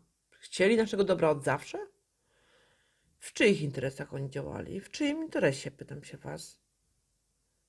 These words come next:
Powiedzcie mi chociaż raz, przez te trzydzieści parę lat, ostatnich trzydzieści parę lat,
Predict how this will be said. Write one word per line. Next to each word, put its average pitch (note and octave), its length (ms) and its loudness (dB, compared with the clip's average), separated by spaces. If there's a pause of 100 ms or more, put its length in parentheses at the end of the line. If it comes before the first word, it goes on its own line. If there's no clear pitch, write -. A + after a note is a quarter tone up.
(140)
Powiedzcie A#3+ 420 0
mi C4 80 0
chociaż B3 400 -2 (160)
raz, E3+ 560 6 (600)
przez E3+ 200 -6
te F#3+ 100 -4
trzydzieści F#3+ 460 -2
parę A3+ 200 2
lat, C3 440 2 (240)
ostatnich F#3 500 -2
trzydzieści E3 400 -8
parę D3+ 200 -2
lat, - 340 -8